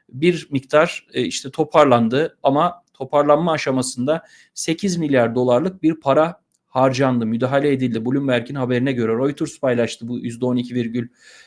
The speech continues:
yedilik, e, değer kaybını. Bu değer kaybı direkt olarak herkese enflasyon olarak, alım gücü kaybı olarak dönüyor. Sonuçta elimizde bir para var, aldığımız bir maaş var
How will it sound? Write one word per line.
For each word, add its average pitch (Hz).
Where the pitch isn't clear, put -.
yedilik, 127
e, 123
değer 123
kaybını. 143
Bu 175
değer 175
kaybı 170
direkt 175
olarak 160
herkese 143
enflasyon 131
olarak, 120
alım 151
gücü 131
kaybı 135
olarak 143
dönüyor. 139
Sonuçta 156
elimizde 127
bir 120
para 147
var, 143
aldığımız 117
bir 113
maaş 131
var 139